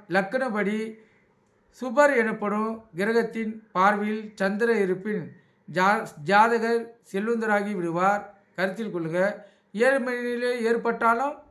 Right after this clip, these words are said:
மீண்டும் அவர் செல்வந்தராக ஜொலிப்பார். அடுத்ததாக, ஜாதகத்தில் யோகதரும்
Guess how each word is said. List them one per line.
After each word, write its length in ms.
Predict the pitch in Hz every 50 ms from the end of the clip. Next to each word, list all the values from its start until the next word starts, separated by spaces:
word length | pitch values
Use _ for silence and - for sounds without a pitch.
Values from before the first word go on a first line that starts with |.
| 180 180
மீண்டும் 400 | 220 233 240 220 233 240 240 233 240 - - 151
அவர் 180 | 170 180 180 175 -
செல்வந்தராக 580 | 190 190 208 226 214 208 202 202 196 196 196 160
ஜொலிப்பார். 500 | 165 165 170 165 175 180 190 208 208 208 - - - _ _ _ _ _ _ _ _ _ _ _ _ _ _ _ _ _ _ _ - 190
அடுத்ததாக, 500 | 233 277 277 285 294 277 262 254 240 233 247 247 254 254 254 - - 175 165 202
ஜாதகத்தில் 640 | 214 233 247 262 233 233 233 220 220 233 240 240 240 - - _ _ 190 170 202
யோகதரும் 600 | 233 262 254 262 240 226 226 220 220 226 233